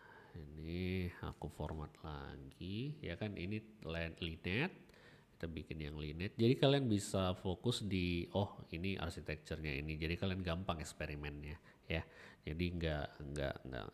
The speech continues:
nggak kacau itunya, struktur-strukturnya. Ya sebenarnya, ya ini kan sampel sebenarnya ya. Jadi ya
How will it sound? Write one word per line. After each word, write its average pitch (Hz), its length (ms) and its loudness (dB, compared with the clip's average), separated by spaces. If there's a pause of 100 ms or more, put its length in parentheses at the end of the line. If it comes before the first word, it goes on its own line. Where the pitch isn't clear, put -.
nggak 76 280 -6
kacau 73 440 -4
itunya, 73 480 -6
struktur-strukturnya. - 1300 -12 (640)
Ya 107 80 8
sebenarnya, 113 800 6
ya 85 320 4
ini 92 240 2
kan 101 240 -2 (800)
sampel 80 800 -4
sebenarnya 73 480 -6
ya. 78 260 -6 (220)
Jadi 82 200 -6 (1080)
ya 76 240 -2